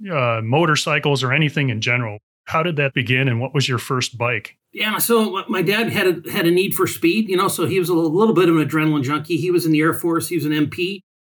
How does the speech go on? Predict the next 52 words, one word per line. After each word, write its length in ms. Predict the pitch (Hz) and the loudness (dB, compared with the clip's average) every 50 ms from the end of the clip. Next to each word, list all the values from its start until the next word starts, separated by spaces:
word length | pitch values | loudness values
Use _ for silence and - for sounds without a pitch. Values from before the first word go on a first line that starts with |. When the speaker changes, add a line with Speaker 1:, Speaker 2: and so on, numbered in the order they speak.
| _ _ _ - | _ _ _ -6
Speaker 2:
I 100 | 180 165 | -4 -4
still 240 | - - 202 165 | -4 -2 -2 -2
have 160 | 160 180 - - | -2 -2 -4 -4
trophies 420 | - - 208 196 - 214 151 156 | -4 -4 -2 -2 0 0 -2 -2
of 100 | 156 - | -2 -2
his 220 | - 180 151 - | -2 -2 -2 -4
from 180 | - - 143 110 | -6 -8 -6 -4
him 180 | - 175 156 151 | -2 0 0 2
racing 380 | 165 185 175 - 190 160 135 | 0 0 -2 -2 -2 -4 -4
Jeeps 440 | 120 165 185 185 151 - - - - _ _ _ _ _ _ _ - | -4 -4 -6 -6 -6 -6 -8 -10 -10 _ _ _ _ _ _ _ -4
in 200 | 185 190 190 180 | -2 0 2 2
the 100 | 170 165 | 2 2
Air 160 | 175 175 165 | 2 0 0
Force. 300 | 170 160 135 - - - | 0 -2 -6 -6 -8 -4
So 120 | - 170 | -4 -2
they 160 | 147 165 143 | 0 0 0
had 160 | - 180 175 170 | 0 0 0 0
actual 300 | 170 170 - 180 165 139 | -2 -2 -2 -4 -4 -2
had, 380 | 165 165 156 156 143 143 - - | -2 -2 -2 -2 -4 -6 -8 -6
you 100 | - 143 | -6 -6
know, 200 | 143 135 110 - _ _ _ _ _ - | -6 -6 -10 -14 _ _ _ _ _ 0
organized 540 | 185 185 202 190 202 185 175 165 151 156 | 2 2 4 4 4 4 4 2 0 0
Jeep 240 | - 160 175 165 143 | -2 -2 -2 -2 -2
races 360 | 143 131 127 110 - - - | -2 -4 -4 -4 -6 -6 -8
for 260 | - - 165 156 156 151 | -4 -2 0 2 2 2
the 100 | 139 110 | 0 -2
troops. 320 | - - 170 139 147 - | -2 -2 0 0 -2 -4
So 300 | - 147 135 131 113 - - - - - | -10 -10 -10 -12 -12 -14 -16 -20 -20 -20
<laughs> 200 | - - - - | -20 -4 -2 0
he, 1080 | - - - - - - - - 269 - - _ - - - - 247 240 - - - - - - | 0 0 -2 -4 -4 -4 -4 -6 -8 -8 -10 _ -12 -12 -4 0 2 2 2 2 -2 -8 -6 -2
he 100 | 233 247 | 0 2
was 140 | 240 190 202 | 2 2 2
racing 320 | 202 214 220 220 - 190 | 2 2 2 2 2 2
at 100 | 180 170 | 2 4
an 40 | 170 | 4
early 400 | 170 180 180 190 180 170 170 180 | 4 4 4 4 4 4 2 2
age 180 | 175 165 165 165 | 2 2 0 0
in 60 | 160 | 0
his 160 | 151 151 156 | 0 0 0
early 240 | 165 170 165 151 143 | 0 0 0 0 -2
twenties. 460 | - - 175 165 165 156 151 156 - - - - - - - _ _ - | -2 -2 0 0 0 0 -2 -4 -8 -16 -20 -20 -20 -20 -20 _ _ -4
And 200 | 165 160 165 170 | 0 2 2 4
then, 260 | 180 180 175 175 175 | 4 4 2 2 4
uh, 280 | 170 170 165 165 165 156 | 4 4 2 2 0 -2
on-, 380 | - - 175 180 185 180 - | -2 -4 -4 -2 -2 -2 -2
once 200 | 175 175 170 - | -2 -2 -2 -2
he 80 | - 185 | -2 0
got 200 | 180 180 175 170 | 0 2 2 2
married 280 | 175 180 190 190 185 | 4 4 4 4 4
and 100 | 160 143 | 4 2
had 160 | 185 170 - - | 0 0 0 0
kids, 360 | - 185 196 190 170 160 | 2 2 2 2 -2 -6